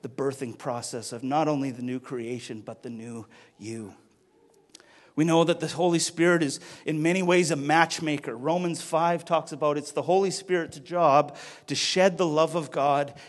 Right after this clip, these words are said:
in your heart. Now, if your heart is like mine, my heart is prone to wander, to forget, and to grow cold. And the,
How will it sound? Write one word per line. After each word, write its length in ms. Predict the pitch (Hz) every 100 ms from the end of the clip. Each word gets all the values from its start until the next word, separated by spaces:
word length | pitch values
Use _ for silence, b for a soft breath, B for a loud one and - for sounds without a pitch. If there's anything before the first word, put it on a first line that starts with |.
| B
in 160 | 151 151
your 180 | 143 139
heart. 460 | - 120 113 - - - _ _ _ b b b b b b _ -
Now, 160 | 143 139
if 140 | 170
your 120 | 185
heart 320 | 165 185 190
is 120 | 160 165
like 220 | 160 156
mine, 480 | 165 185 180 175 165 b b b b _
my 200 | 160 165
heart 260 | 160 175 165
is 80 | 131
prone 400 | - 180 170 165
to 120 | 170
wander, 560 | 139 160 185 175 196 180
to 180 | - 143
forget, 680 | 151 131 151 180 - - B B
and 120 | 139
to 60 | 147
grow 280 | 131 151 156
cold. 520 | - 165 156 160 - B B -
And 140 | 147
the, 160 | 143